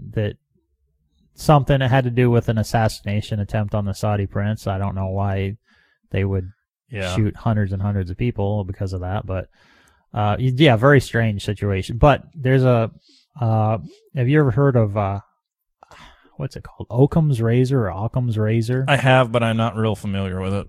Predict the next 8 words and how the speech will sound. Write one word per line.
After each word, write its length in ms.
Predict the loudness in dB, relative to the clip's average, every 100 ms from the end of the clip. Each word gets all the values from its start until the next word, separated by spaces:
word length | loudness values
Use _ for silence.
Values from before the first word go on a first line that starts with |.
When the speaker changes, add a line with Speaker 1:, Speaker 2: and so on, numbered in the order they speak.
| -4
Speaker 1:
It 200 | -2 0
is 720 | 0 2 4 2 -2 -8 -16 -12
the, 540 | -8 -2 0 0 0
the 160 | -2 -4
theory 480 | 0 4 6 4 4
that 440 | 2 0 -4 -14 -20 _ _ _ _ -6
the 100 | -6
simplest 680 | -2 -2 0 2 2 2